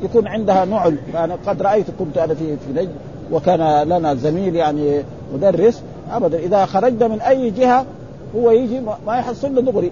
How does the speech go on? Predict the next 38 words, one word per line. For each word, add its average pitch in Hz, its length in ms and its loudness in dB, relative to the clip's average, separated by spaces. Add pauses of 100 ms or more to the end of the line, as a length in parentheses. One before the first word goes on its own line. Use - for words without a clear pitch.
يتبع 220 300 0
الجرة 208 380 2
حقتنا، 160 420 -6
لأن 170 300 -2
مثلا 185 220 -2
جرتنا 202 360 -4
نحن، 202 180 -4
مثلا، 196 280 -4
جينا 214 260 -4
من، 208 140 -4 (140)
مثلا، 170 240 0
من، 196 160 -4 (120)
من 214 80 -4
المدينة، 196 440 -2 (440)
نعلنا 262 300 0
ما 285 140 2
هي 254 100 6
زي 233 160 6
نعل، 220 240 -2
إيه، 175 220 0 (420)
إلا 185 140 -4
في 190 140 -4
نجد 143 240 -2
ذلك، 117 180 -4 (160)
في 196 100 -8
فرق 254 240 2
بينها، 170 320 -2 (200)
فهو 262 200 4
أبدا 269 420 2
يجي 262 380 -4
دغري 240 300 2
يدخل 190 280 0
ع-، 143 140 -2 (120)
يدخل 196 320 -6
علينا، 143 400 -4 (360)
ما، 247 220 4
ما 233 240 0 (140)
أبدا، 214 260 -2